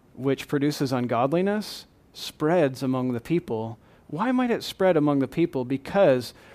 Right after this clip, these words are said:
incorrect or false doctrine, bad teaching, anti-biblical teaching normally makes people feel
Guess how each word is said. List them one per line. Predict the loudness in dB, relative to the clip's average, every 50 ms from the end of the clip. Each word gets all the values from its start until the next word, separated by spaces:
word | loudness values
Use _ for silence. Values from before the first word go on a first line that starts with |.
| -20 -20 -20 -20 -20 -20 -20 _ _ _ _ _ _ _ _ _ _ _ _ _ _ _ _ _ _ _ _
incorrect | 4 6 6 6 6 4 4 4 4 6 8 8 6 6 2 0 -2
or | -2 -2
false | -2 -6 -6 2 4 6 6 6 6 2 -2 -4
doctrine, | -2 2 2 2 2 2 -2 -4 -6 -4 -4 -4
bad | -2 0 2 4 4 4 6 4 4 2 2 -4
teaching, | -6 -6 -6 -6 -4 -6 -6 -4 -4 -4
anti-biblical | -2 -2 0 0 -2 0 0 0 0 2 2 0 2 2 0 0 0 -2 -2 -4
teaching | -2 -4 -4 -4 -4 -6 -6 -4 -4 -2 -2 0 2
normally | 4 6 6 8 10 10 10 8 8 6 0 -6 -12 -18 _ _ _ _ _ _ _ _ _ _ _ _ _
makes | 0 2 2 2 2 0 -6 -12 -12 -16 _ _ _ _
people | -2 0 0 0 0 2 2 2 4 2 0 -4 -10 _ _ _ -18 -8
feel | -4 -4 -2 -2 -2 -4 -6 -6 -8 -10